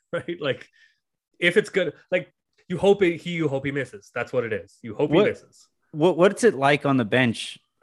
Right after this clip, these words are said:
Speaker 2: being on the opposing bench while Kobe is going off like that? Like, do you try to not look anybody at the face? Like, are you trying not to laugh? Are you try-,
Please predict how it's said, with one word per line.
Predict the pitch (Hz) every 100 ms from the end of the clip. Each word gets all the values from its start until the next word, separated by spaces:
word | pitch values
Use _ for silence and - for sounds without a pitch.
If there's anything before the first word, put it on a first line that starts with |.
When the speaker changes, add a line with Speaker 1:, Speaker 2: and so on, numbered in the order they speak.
| 127
Speaker 2:
being | 120 139 131
on | 123
the | 117
opposing | 104 127 127 117
bench | 110 117 104
while | 107 113 113
Kobe | - 113 107
is | 98
going | - 104 98
off | 107 -
like | 92 -
that? | 87 87 -
Like, | 123 120
do | 131
you | 123
try | 117 131 135
to | 131
not | 127 127
look | 120 123
anybody | 123 123 127 117
at | -
the |
face? | 95 - 175 170 170 - - -
Like, | 120 104
are | 117
you | 110
trying | - 123 117
not | 113 110
to | 107
laugh? | 92 147 156 151 - _
Are | - 110
you | 110
try-, | -